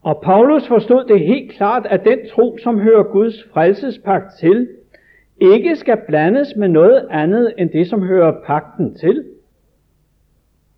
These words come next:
Men allerede på det tidlige tidspunkt i menighedens liv, der var det en bestandig kamp for ham at holde menigheden til pagtens tro. Det vidner alle hans breve om.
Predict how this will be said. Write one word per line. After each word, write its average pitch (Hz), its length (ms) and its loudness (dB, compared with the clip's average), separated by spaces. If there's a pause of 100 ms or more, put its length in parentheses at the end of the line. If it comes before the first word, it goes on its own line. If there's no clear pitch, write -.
(640)
Men 165 140 2
allerede 226 500 4
på 202 80 2
det 262 260 -2
tidlige 240 460 -2
tidspunkt 233 580 -2
i 208 80 -4
menighedens 202 760 0
liv, 196 300 -6 (840)
der 185 120 2
var 226 180 0
det 220 160 2
en 185 120 0
bestandig 240 840 -4
kamp 208 380 -6 (220)
for 185 140 0
ham 180 420 -4 (500)
at 180 100 0
holde 175 380 2
menigheden 175 760 0
til 170 100 -8
pagtens 165 640 -6
tro. 156 420 -6 (1300)
Det 214 140 4
vidner 247 300 2
alle 220 240 2
hans 208 220 -4
breve 170 400 -2
om. 135 180 -4